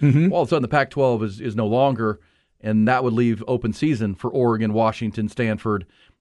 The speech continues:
Speaker 2: uh, and maybe one other that would slide into the Big Ten along with U S C and U C L A. So, and I, I really do think the next thirty to sixty days, as Ross Dellinger writes, is really when all this is gonna come to,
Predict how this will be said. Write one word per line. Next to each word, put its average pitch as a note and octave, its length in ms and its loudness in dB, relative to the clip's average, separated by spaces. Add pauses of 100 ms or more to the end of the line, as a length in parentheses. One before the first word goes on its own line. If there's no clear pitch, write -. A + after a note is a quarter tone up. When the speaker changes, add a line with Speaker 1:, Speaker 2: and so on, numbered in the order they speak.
(120)
Speaker 2:
uh, G#2 260 -4
and A2 140 -2
maybe A#2+ 180 0
one A#2 240 2
other A2+ 340 2
that G#2 140 -6
would G#2+ 220 -6 (120)
slide A#2+ 400 -2
into A2 380 -2
the G#2 80 -6
Big G2+ 220 -4
Ten C3 240 0
along A2 260 0
with G2+ 140 -8
U A#2 120 0
S A2 120 -4
C A2+ 120 -4
and G2+ 80 -2
U G#2 80 -2
C - 160 -6
L G2+ 140 0
A. F#2+ 100 -2
So, G#2 180 -4 (480)
and A2+ 140 -2
I, B2 160 -2
I B2+ 120 0
really F#3 260 4
do E3 140 0
think E3 300 -2
the C#3+ 120 0
next C#3+ 220 -2
thirty C#3+ 240 0
to B2+ 80 -2
sixty C3+ 300 -4
days, B2+ 260 2
as A2+ 100 -6
Ross A#2+ 200 0
Dellinger A#2 300 -2
writes, C3+ 240 0
is G#2 100 -8
really B2+ 220 0
when A#2 140 0
all A2+ 140 2
this A2 200 -4
is G#2+ 80 -6
gonna G#2 160 -2
come A2 220 0
to, G#2 100 -2